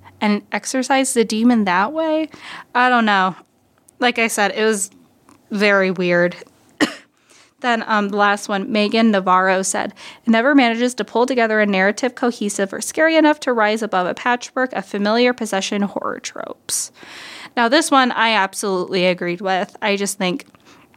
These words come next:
I don't know, we need, like, new, fresh ideas. Like, there was one that came out, it was a Come Play. It was a few years back, and it had to do, there was this kid,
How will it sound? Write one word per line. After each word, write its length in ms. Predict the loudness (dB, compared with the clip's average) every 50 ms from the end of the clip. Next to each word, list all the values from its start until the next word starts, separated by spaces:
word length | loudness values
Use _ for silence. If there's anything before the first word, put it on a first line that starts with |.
| _ _ _ _ _ _ _ _ _ -20 -20 -20 -10 _ -2
I 60 | 0
don't 160 | 0 2 2
know, 100 | 2 2
we 140 | 2 2 2
need, 180 | 2 2 2
like, 240 | 0 -2 -2 -2 -2
new, 300 | 2 2 4 4 4 2
fresh 360 | 0 0 -2 -4 -2 -4 -4
ideas. 680 | -4 -4 -4 -4 -2 -2 -2 -2 -2 -2 -2 -2 -2 0
Like, 240 | 0 -2 -2 -4 -4
there 120 | -2 0
was 160 | 0 0 0
one 180 | 0 0 0 2
that 120 | 0 -2
came 300 | -4 -6 -6 -4 -2 0
out, 280 | 2 2 2 2 0 0
it 80 | -2 -2
was 200 | -2 -2 0 0
a 220 | 0 0 -2 -4
Come 340 | -8 -6 -2 0 0 0 0
Play. 640 | -4 -6 -12 -6 -2 -2 -2 -2 -2 -4 -8 -10 -12 -12 _ -20 -20 -20 -20 -20 -20 -6 _
It 60 | 2 2
was 140 | 4 2
a 60 | 0 -2
few 240 | -4 -2 0 2
years 280 | 4 4 4 4 2 2
back, 440 | 2 2 2 4 2 2 0 -4 -6
and 340 | -6 -4 -4 -4 -8 -10 -14 _ _ _ _ _ -2
it 100 | 0 2
had 220 | 2 0 0 0
to 100 | -2 -4
do, 480 | -2 0 2 4 4 4 4 4 2 -2 -6 -16 -20 -20 -20 -20 -16 _ -2
there 180 | 0 2 2
was 220 | 2 2 0 -2 -4
this 200 | -8 -8 -8 -8
kid, 640 | -8 -6 -2 0 2 4 4 4 4 4 2 0